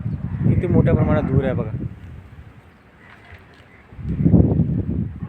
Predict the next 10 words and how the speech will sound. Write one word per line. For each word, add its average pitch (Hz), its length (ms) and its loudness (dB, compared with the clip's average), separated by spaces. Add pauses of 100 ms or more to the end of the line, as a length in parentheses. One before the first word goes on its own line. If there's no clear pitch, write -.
(680)
आणि 147 140 -10
किती 165 240 -4
ढीग 156 220 0
आहे, 151 120 4
मोठे 151 240 -2
डोंगरच 165 400 2
करून 185 200 -2
ठेवले 143 200 0
कचऱ्याचे 131 400 -2
आणि 120 180 -2